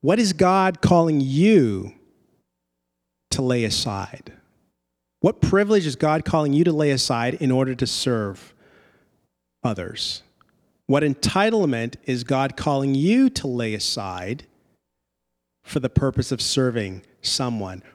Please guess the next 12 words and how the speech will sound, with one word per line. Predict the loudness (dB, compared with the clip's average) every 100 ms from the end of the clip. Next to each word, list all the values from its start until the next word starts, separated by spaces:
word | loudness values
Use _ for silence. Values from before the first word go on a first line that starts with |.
| _
or | -4 -2
other | -2
people? | -4 -4 -6 -10 -16 _ _ _ _ _ _ _ _ _ _ _ _ _ _ _ _ _ _ -6
We | -4
have | -2
to | -4 -2
understand | 0 0 0 0 2
what | -2 -2
Jesus | -4 -2 -4 -6
did. | -8 -8 -12 _ _ _ _ _ _ _ _ _ _ _ _ _ _ _ _ -2
And | 2
thirdly, | 4 6 4 2 -6